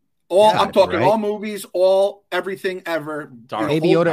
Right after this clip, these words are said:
Speaker 2: or
Speaker 1: Hulk
Speaker 2: Rey?
Speaker 1: Yoda,
Speaker 3: No.
Speaker 1: Vader.
Speaker 3: Vader one, Rey two, uh, Baby Yoda three.
Speaker 1: That's fair.
Speaker 2: You, you realize how divisive the sequels are, right? We've
Speaker 3: Yes.
Speaker 2: talked about that. Yeah.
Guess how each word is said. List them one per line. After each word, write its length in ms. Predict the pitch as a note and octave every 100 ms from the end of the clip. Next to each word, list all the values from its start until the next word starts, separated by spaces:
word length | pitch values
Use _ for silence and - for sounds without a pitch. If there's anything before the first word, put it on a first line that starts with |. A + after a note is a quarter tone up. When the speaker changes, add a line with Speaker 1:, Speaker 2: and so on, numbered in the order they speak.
| C#3
Speaker 2:
or 40 |
Speaker 1:
Hulk 140 | A#2+
Speaker 2:
Rey? 120 | C#3+ C#3+
Speaker 1:
Yoda, 120 | E3 F3 _ _
Speaker 3:
No. 120 | A#2
Speaker 1:
Vader. 300 | D#3+ E3+ F3 _ _ _ _ G#2
Speaker 3:
Vader 480 | F2+ A2+ A#2 A#2+
one, 400 | G#2+ A2 A2 G#2+ G2+
Rey 400 | G2+ G#2+ A2 G#2
two, 680 | - A2+ G#2+ G#2 G#2 G2 _ _ _ _
uh, 220 | - F#2 F#2+
Baby 320 | F#2+ F#2+ F2+
Yoda 240 | E2+ D#2
three. 340 | - D2+ D2 _ _ _ _ _ _ _ _ _ _
Speaker 1:
That's 160 | _ _
fair. 180 | - - A#2+
Speaker 2:
You, 240 | E3+ A3+ A3
you 220 | G3+ B3
realize 380 | D#3+ E3+ D3+ C3+
how 100 | A2
divisive 560 | G2+ F#2 A2+ A2+ F#2
the 80 | F2+
sequels 460 | - G#2+ - F2 E2
are, 160 | D#2+
right? 300 | E2+ G2 A2 _ _ _ _
We've 120 | A#2+ A#2+
Speaker 3:
Yes. 80 |
Speaker 2:
talked 200 | C3+ C#3
about 240 | C#3 C#3+ C#3
that. 340 | D3 C#3+ -
Yeah. 280 | F#2 E2+ -